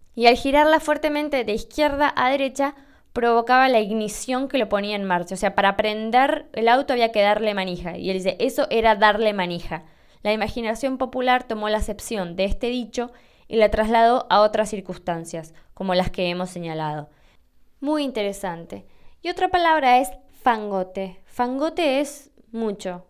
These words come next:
un montón de algo. Por ejemplo, tengo un fangote de plata. Significa tengo un montón de billetes, tengo mucha plata. Y para terminar, dos palabras que son sinónimos entre sí. Antes, con otros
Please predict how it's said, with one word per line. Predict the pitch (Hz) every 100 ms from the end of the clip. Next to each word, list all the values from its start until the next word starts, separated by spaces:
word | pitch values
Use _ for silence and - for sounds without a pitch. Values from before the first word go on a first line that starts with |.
| -
un | 240
montón | 247 233 233 233 233 262 262
de | 196
algo. | 170 160 160 160
Por | 180
ejemplo, | 208 196 196
tengo | 226 233
un | 233 233
fangote | - 202 190 202 240 240 269 277 269 - _ _ -
de | 196
plata. | 196 185 170 170
Significa | 165 185 190 202
tengo | 202 208 226 233 233 208
un | 190 190
montón | 190 190 208 220
de | 214
billetes, | 202 208 208 226 226
tengo | 190 185
mucha | 185 180 185
plata. | 175 156 147 147 _ _ - - - - _ -
Y | 330 339
para | 320 254
terminar, | 240 220 240 302 311 311 320 370 - - - - - - - -
dos | - 339 339
palabras | 415 381 330 359 359
que | -
son | - 294
sinónimos | 285 269 269 277 254 220
entre | 196 185
sí. | 180 175 156 - - _ _ _ _ _ _ _ _ _ _ _ -
Antes, | 277 311 311 311
con | 311 208
otros | 214 226 240 220 - - -